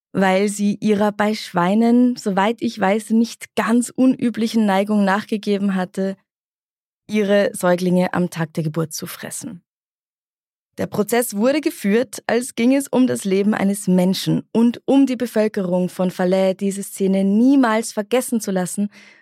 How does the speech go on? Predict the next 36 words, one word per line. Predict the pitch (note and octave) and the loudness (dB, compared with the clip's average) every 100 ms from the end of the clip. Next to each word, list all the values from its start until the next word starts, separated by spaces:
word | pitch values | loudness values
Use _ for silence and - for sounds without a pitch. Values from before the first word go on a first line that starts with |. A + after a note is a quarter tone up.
| _ | _
wurde | F#3 G3+ A3 - | 0 2 2 2
eben | F#3 F#3+ | 0 2
sogar | F#3 F3 F#3 - | 0 0 0 0
ein | G3 | 0
Gemälde | F#3 F3+ F3 G#3 A3 - | 2 2 4 4 2 0
angefertigt, | F3+ F#3 - E3+ D#3+ G3+ G3 | -2 -2 -2 -2 -2 -4 -2
das | F#3+ - | -4 -2
dann | F#3+ | -2
im | F#3 F3 | -2 -4
Querschiff | - F3+ F#3+ - G3+ - | -2 -2 -2 -2 -6 -4
der | F#3 | -6
Kirche | E3+ - A#3 A3+ G3 | -4 -2 -2 0 -4
hing | E3 E3+ F3+ G3+ - _ _ _ _ _ | -2 0 0 0 -4 _ _ _ _ _
und | F#3 F#3 - | 0 0 -2
hier | - A3 G#3 | -2 2 4
mehr | G#3+ - | 2 2
als | G#3+ - | 0 -2
vierhundert | - A#3+ B3 B3 A3+ | -4 0 0 0 -2
Jahre | G3 G3 G#3 | 0 2 2
lang | G3+ G3+ | 0 -2
zu | F#3+ | -2
sehen | F#3 G3+ | 0 0
war, | G3 G3+ | 0 -2
bis | A#3 A3 | -2 -2
es | - G3+ - - _ | -2 -4 -6 -18 _
achtzehnhundertzwanzig | - - - F#3 F#3+ - F3 E3 F#3 - | -4 -4 0 0 0 0 0 0 -2 -2
leider | D#3+ E3 D#3+ | 0 0 -2
zerstört | E3 - E3+ F3+ F3+ | -6 0 0 0 0
wurde. | E3 D#3+ E3+ | 2 2 0
Also | - | -4
das | E3+ - | -10 -6
kann | F3+ | -4
man | E3+ | -2
nicht | F3 - | -2 -2
mehr | E3+ - | -2 0
anschauen. | F3+ - G3 G3+ | -2 -2 -2 -2